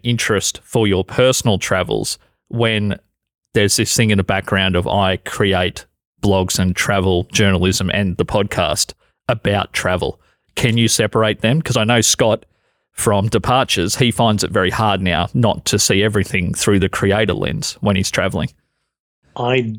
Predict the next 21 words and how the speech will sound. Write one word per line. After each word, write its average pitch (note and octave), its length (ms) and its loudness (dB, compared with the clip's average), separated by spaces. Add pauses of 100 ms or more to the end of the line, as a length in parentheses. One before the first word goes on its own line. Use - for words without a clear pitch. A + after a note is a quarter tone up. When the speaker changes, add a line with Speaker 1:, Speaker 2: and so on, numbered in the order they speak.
(180)
Speaker 2:
definitely E3 480 0
see D#3+ 180 2
th-, D3+ 200 0
it's - 140 -4
everything C#3+ 400 0
<laughs> - 240 -12
through D3 100 4 (340)
the C#3 100 -4
creative, A#2+ 1000 -2
creator B2 320 4
lens. G#2 480 -4 (140)
I, A#2 240 0 (120)
there C3 380 0
are A#2+ 300 0 (480)
few E3 580 2
times B2 640 0
that A2 140 2
I'm G#2+ 240 0
traveling G#2+ 720 0
and A2 160 0
it's G#2+ 220 -4